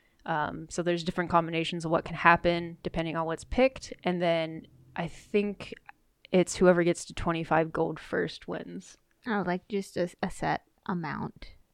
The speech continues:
Speaker 1: Yeah.
Speaker 2: Is it, is it one of the games where they have, like, a longer version is this many points and then, like,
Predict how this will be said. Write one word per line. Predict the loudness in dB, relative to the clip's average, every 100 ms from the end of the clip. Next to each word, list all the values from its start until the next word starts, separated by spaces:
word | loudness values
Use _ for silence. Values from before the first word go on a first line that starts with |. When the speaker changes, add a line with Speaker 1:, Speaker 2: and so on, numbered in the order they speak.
| _ 6
Speaker 1:
Yeah. | 8
Speaker 2:
Is | 8
it, | 8
is | 8
it |
one | 6 6
of |
the | 6
games | 4 2
where | -2
they | -2 -2
have, | -4 -2
like, | 0 0 -2 -10 _ _ _ 2
a | 4
longer | 4 2 0 -2
version | -2 -2 -2
is | -6 -6
this | -6 -2
many | 0
points | 0 -2 -2 -4 -8 -6
and | -4
then, | -2
like, | -4